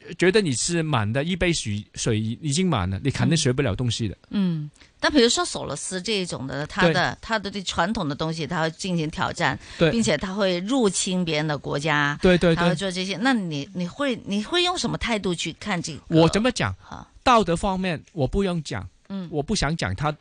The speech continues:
Speaker 1: 道德，比方说他，呃，呃，呃，呃，制作很多不同的基金去推翻人的国家，
Speaker 2: 嗯。
Speaker 1: 结果我不讲。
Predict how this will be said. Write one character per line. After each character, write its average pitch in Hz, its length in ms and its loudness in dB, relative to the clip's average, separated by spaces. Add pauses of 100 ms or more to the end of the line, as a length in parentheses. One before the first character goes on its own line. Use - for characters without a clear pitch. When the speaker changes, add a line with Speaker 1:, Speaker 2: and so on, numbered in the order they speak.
(120)
Speaker 1:
道 139 180 2
德， 120 100 -2
比 127 120 -2
方 143 100 0
说 135 240 2
他， 156 200 0
呃， 156 80 2
呃， 98 440 -4
呃， 85 220 -4
呃， 107 380 -6 (140)
制 185 160 2
作 170 140 4
很 113 180 0
多 143 200 4
不 165 180 2
同 127 240 4
的 135 200 2
基 160 180 2
金 151 380 2
去 160 120 0
推 165 180 4
翻 147 160 4
人 120 120 2
的 135 100 0
国 117 160 0
家， 143 80 0
Speaker 2:
嗯。 135 60 0
Speaker 1:
结 104 120 0
果 107 140 -2
我 120 80 -2
不 127 160 -4
讲。 107 180 -4